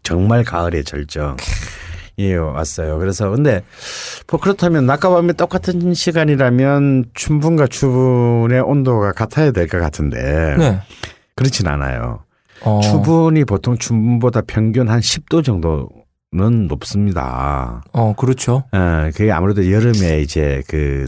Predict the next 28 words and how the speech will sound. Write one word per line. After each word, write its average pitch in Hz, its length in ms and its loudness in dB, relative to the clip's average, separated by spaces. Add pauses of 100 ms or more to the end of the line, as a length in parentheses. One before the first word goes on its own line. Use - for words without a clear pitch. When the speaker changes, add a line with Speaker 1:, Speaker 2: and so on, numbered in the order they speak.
Speaker 1:
더운 110 240 2
Speaker 2:
막빠지니까. 107 640 2
Speaker 1:
기온이, 78 100 -2
어, 85 100 0
더운 107 260 2
기온이 85 340 -2
이제 71 220 -6 (540)
대지에 85 380 0
계속 78 340 -2
남아있기 85 500 -2
때문에, 71 600 -4 (840)
어, 76 400 -2
낮과 95 280 -2
밤은 110 680 2
똑같아지긴 117 640 -2
하지만 120 520 0 (640)
기온은, 82 760 0 (180)
어, 69 220 -2
추분이 76 420 -4
춘분보다 73 840 -6
한 73 120 -12
십 - 220 -10
도 92 100 -4
정도, 62 320 -12 (280)
어, 62 400 -8
Speaker 2:
네. 104 200 0
Speaker 1:
높습니다. - 540 -10 (600)
Speaker 2:
그럼 110 500 0